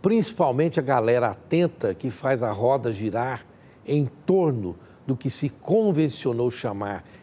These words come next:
de circuito da quarenta e quatro, a coqueluche dos pijamas, bem talhados,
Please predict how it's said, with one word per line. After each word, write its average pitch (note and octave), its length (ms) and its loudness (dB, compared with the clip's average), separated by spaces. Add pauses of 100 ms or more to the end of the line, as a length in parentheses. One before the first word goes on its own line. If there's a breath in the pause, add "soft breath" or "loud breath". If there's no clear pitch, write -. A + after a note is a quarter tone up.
(120)
de B2+ 80 -6
circuito - 760 -2
da B2 100 -2
quarenta G#2 340 -2
e G2+ 60 -4
quatro, D#3 460 -4 (440 loud breath)
a D3+ 140 -2
coqueluche C#3+ 960 0
dos B2+ 240 -4
pijamas, F3 840 0 (300)
bem A2+ 260 -2
talhados, C3+ 800 -2